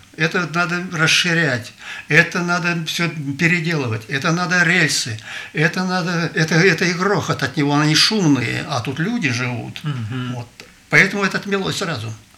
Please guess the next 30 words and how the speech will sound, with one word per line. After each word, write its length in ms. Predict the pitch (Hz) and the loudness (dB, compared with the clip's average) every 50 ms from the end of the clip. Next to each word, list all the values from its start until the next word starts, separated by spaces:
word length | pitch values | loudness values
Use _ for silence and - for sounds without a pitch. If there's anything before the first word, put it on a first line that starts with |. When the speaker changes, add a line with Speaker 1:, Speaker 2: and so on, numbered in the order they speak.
| - - - - | -20 -16 -2 2
Speaker 1:
Но 120 | 170 160 165 | 4 6 6
разговор 640 | 165 156 139 143 156 156 151 170 240 277 254 - - - - - | 4 4 2 2 2 2 2 0 0 -2 -2 -4 -8 -12 -8 -6
о 80 | - - | -6 -4
трамвае 500 | - - 156 190 180 160 143 135 143 208 | -2 -2 -2 -2 0 2 2 2 2 2
был. 260 | 208 202 160 113 - - - - - | 0 0 -2 -2 -4 -8 -10 -4 -2
О 80 | 196 196 | 0 2
троллейбусе 580 | 214 220 233 262 269 285 285 247 220 165 - | 6 6 6 6 6 4 2 2 0 -2 -4
самое 380 | - 202 220 240 208 196 185 165 | -2 -2 -2 -2 -2 -2 -4 -6
то. 320 | - - - 123 123 120 - - - - - | -6 -6 -6 -6 -6 -8 -10 -14 -16 -8 -2
Мягенько, 560 | 214 220 269 262 247 240 226 240 247 247 226 | 0 2 4 4 4 4 4 2 2 2 2
ну, 240 | 220 233 254 247 208 | 2 2 2 2 2
мы, 80 | 220 214 | 2 0
говорит, 180 | 202 208 202 - | 0 0 -2 -2
вкопаем 520 | - - 254 247 - 233 208 190 180 175 | -4 -6 -6 -6 -4 -4 -2 0 0 0
эти 160 | 170 160 170 | -2 -2 -2
электростолбы, 840 | 156 151 156 160 165 170 - - 160 147 139 - - 170 165 170 175 | -2 -2 -2 0 -2 -2 -2 -4 -6 -6 -6 -6 -4 -4 -4 -2 -2
Speaker 2:
Столбы, 400 | 202 220 196 165 151 147 147 185 | 0 4 6 6 6 6 6 4
Speaker 1:
это, 260 | 185 160 160 156 156 165 | 4 4 4 4 4 2
Speaker 2:
да, 60 | 185 | 2
Speaker 1:
это, 200 | 208 208 185 - 156 | 2 0 0 2 4
Speaker 2:
проводи. 260 | 151 147 147 143 135 131 - - - - | 6 6 6 4 0 -4 -6 -6 -6 -2
Speaker 1:
да, 180 | 202 156 208 196 | 2 4 6 6
до, 140 | 170 214 | 6 4
пусть 280 | 208 - - 208 185 - | 2 0 0 0 0 2
каем 340 | - 196 190 180 170 165 160 | 2 4 4 4 4 4 4
до 340 | 151 165 165 160 165 165 143 | 4 4 4 4 4 2 2
З 100 | 131 170 | 2 0
М 200 | 175 175 180 190 | 2 2 2 2
У, 260 | 240 285 277 247 - - - - - - | 4 4 2 2 0 -4 -10 -12 -6 -4
а, 180 | 170 156 151 | -2 -2 -2